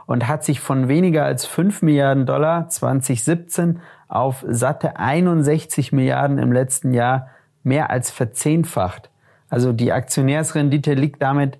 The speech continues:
über allen anderen Konkurrenten, auch über Microsoft. Nur Apple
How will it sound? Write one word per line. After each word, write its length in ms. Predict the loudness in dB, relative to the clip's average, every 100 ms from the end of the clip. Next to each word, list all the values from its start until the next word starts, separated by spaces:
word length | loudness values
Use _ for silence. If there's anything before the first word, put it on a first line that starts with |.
| _ _ -2
über 440 | 0 2 0 0
allen 300 | 0 0 0
anderen 340 | 0 0 0
Konkurrenten, 800 | 0 0 2 2 0 0 -2 -2 -2
auch 320 | -2 -2 0
über 220 | 0 2
Microsoft. 640 | 2 0 0 0 0 0 -6 -20 -20 -4
Nur 200 | 2 2
Apple 440 | 2 0 0 0